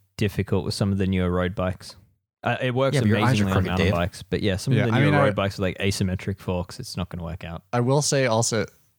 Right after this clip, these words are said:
Speaker 3: it seems like a lot of people see slightly differently. So sometimes, like,
Speaker 1: Yeah.
Speaker 3: if I have a customer that's really particular, like, I tell them, like, "Line this up to what
Speaker 1: Mm-hmm.
Speaker 3: you see as straight," and then I tighten it down.
Speaker 2: Right, because ultimately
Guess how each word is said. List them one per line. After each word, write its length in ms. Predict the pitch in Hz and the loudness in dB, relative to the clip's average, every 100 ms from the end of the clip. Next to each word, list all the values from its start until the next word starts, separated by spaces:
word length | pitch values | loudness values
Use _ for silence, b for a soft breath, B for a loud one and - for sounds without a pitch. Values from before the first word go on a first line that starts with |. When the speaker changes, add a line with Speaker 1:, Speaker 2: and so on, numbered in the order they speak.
| _ _ _ _ _ | _ _ _ _ _
Speaker 3:
it 120 | - - | -2 0
seems 280 | 131 127 | 2 2
like 200 | 127 120 - | 2 0 -2
a 60 | 101 | 0
lot 200 | 101 104 | 2 2
of 60 | |
people 400 | - 113 107 98 - | 0 0 2 0 0
see 460 | - - - 98 98 | 0 0 2 2 2
slightly 360 | - 98 101 | 2 2 2
differently. 400 | 90 - 113 120 | 0 0 0 0
So 140 | 123 110 | 2 2
sometimes, 400 | - 120 135 107 | 2 2 2 2
like, 220 | 101 - | 0 -2
Speaker 1:
Yeah. 160 | - 92 - - | -8 -8 -10 -8
Speaker 3:
if 160 | 117 120 | -4 2
I 80 | |
have 100 | 110 | 2
a 60 | 101 | 2
customer 340 | - 101 107 | 0 0 2
that's 240 | 95 87 - - _ - | 0 0 -2 -6 _ -8
really 320 | 107 104 95 | 0 2 2
particular, 640 | 90 98 104 123 135 143 | 2 0 -2 0 0 0
like, 220 | - 95 - | 0 -2 0
I 120 | 98 | 0
tell 180 | - 101 | 2 2
them, 160 | 90 90 | 2 2
like, 240 | 87 - | 0 -2
"Line 300 | 101 98 107 | -2 0 2
this 200 | 110 - | 2 2
up 280 | 101 117 - _ - | 0 -2 -6 _ -10
to 140 | 107 104 | -2 2
what 120 | 95 | 2
Speaker 1:
Mm-hmm. 60 | 92 | 2
Speaker 3:
you 100 | 98 | 2
see 220 | - 104 | 2 2
as 140 | 95 90 | 0 0
straight," 360 | - 101 143 - B B B _ - | 0 2 0 -4 B B B _ -2
and 120 | 95 | 2
then 80 | 90 | 4
I 120 | 82 | 2
tighten 240 | 90 71 | 2 0
it 100 | 78 | 0
down. 240 | - 80 - B B B - | -2 -2 -4 B B B 0
Speaker 2:
Right, 200 | 147 - | 0 0
because 220 | 127 131 | -2 0
ultimately 600 | 147 147 131 117 107 | 0 0 0 2 0